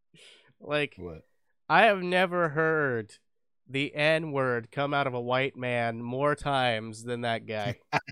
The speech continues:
Speaker 2: <laughs> Yeah.
Speaker 1: S-, I mean, shit,
Speaker 2: Yeah.
Speaker 1: bro. <laughs>
Speaker 2: Boy, that is, like, part of his lexicon. That is, that is something he does. He just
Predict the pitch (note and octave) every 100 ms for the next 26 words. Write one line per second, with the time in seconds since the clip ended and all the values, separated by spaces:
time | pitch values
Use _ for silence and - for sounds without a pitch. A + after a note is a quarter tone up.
0 | - - A#2+ - A2+ - - F#2 G#2 G#2
1 | G2+ G2+ G2 F#2 - - F3 F#3+ G#3 F3+
2 | D#3 - G3 F#3+ - D3+ D3+ D#3+ F#3 -
3 | - - C4 - F4 - _ _ _ _
4 | _ _ _ _ _ - G2+ A2 A2+ F#2+
5 | F2+ - B2 A2+ F#2+ F2+ - - A2+ G#2
6 | G#2+ G2 F#2 - D#2+ E2 D#2+ D2+ F2 F#2+
7 | F2 D#2+ F2 F2 - G2+ C#4 E2+ F2+ F#3+
8 | F#2+ F#4+ - D#2 - -